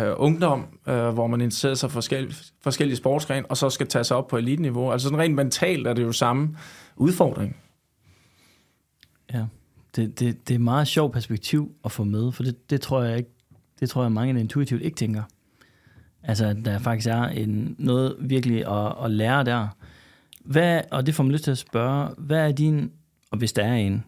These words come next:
Speaker 2: den, den vigtigste livslektion,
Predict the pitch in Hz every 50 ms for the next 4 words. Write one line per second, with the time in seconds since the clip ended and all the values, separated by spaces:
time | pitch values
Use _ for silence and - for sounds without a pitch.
0 | - _ _ _ _ - 117 110 113 117 - - _ _ - - 113 110 107 107
1 | 123 139 151 156 151 139 123 - - 117 110 107 104 101 - _ _ _ _ _
2 | _ _ _ _ _ _ _ _ _ _ _ _ _ _ _ _ _ _ _ _
3 | _ _ _ - - 120 117 113 127 127 143 139 - - 131 120 - - - 131
4 | 123 117 110 110 107